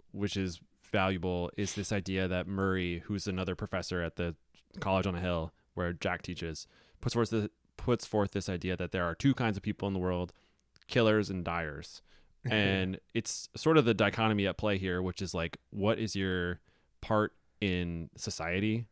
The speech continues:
Speaker 1: Do you kill? Are you, like, aggressive? Do you, like, take things from people?
Speaker 2: Right.
Speaker 1: Or are you just a dyer, which is sort of like, uh, you just kind of exist and you do the things that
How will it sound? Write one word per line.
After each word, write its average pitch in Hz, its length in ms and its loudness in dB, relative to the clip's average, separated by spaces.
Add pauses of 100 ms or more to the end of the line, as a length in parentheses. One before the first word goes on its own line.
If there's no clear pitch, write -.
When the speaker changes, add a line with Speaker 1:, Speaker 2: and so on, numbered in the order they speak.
(640)
Speaker 1:
Do 107 80 -4
you 92 480 0 (400)
kill? 117 360 4
Are 107 120 2
you, 101 180 2
like, 87 160 -2
aggressive? 101 580 0
Do 95 80 -6
you, 92 220 -2
like, 82 300 -4 (360)
take 120 220 0
things 107 300 -2
from 101 180 -4
people? 90 640 -2 (420)
Speaker 2:
Right. - 80 0
Speaker 1:
Or 104 60 6
are 98 140 6
you 92 100 2
just 98 220 -4
a - 20 -10
dyer, 85 480 0
which 95 160 -6
is 95 100 -4
sort 104 200 0
of 92 120 2
like, 87 360 -2 (1300)
uh, 101 140 -10
you 107 180 -4
just 95 200 -4
kind 92 160 -4
of 87 40 -2
exist 92 460 0
and 104 140 -2
you 92 180 0
do 98 180 -2
the 101 100 0
things 98 340 0
that 90 200 0